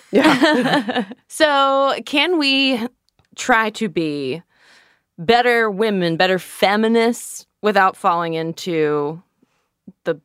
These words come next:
Speaker 2: bullshit traps of self-help? How do we do that?
Speaker 1: Oh, I think we can dabble in the bullshit 'cause sometimes the bullshit's a little bit fun.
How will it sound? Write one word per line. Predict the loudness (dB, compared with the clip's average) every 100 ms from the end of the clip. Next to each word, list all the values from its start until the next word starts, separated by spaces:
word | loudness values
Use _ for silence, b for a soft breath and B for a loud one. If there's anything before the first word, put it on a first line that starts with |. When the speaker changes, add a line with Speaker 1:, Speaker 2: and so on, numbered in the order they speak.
| _ _ -2
Speaker 2:
bullshit | -2 -4 -10
traps | -10 -10 -10 -18
of |
self-help? | -20 -20 -18 -18 -18 _ _ _ _ _
How | -18 -18
do |
we | -18
do | -20 -20
that? | -20 -20 _ _ _ _ _ _ -6
Speaker 1:
Oh, | -6
I | -4
think | -6
we | -4
can | 0 0
dabble | 0 -2 0 -2
in |
the | -2
bullshit | -4 -4 -4 -4
'cause | -4
sometimes | -6 -2 -4 -2
the | -4
bullshit's | -4 -4 -6 -4
a |
little | -2 -2
bit | -4 -4
fun. | -2 0 -2 -4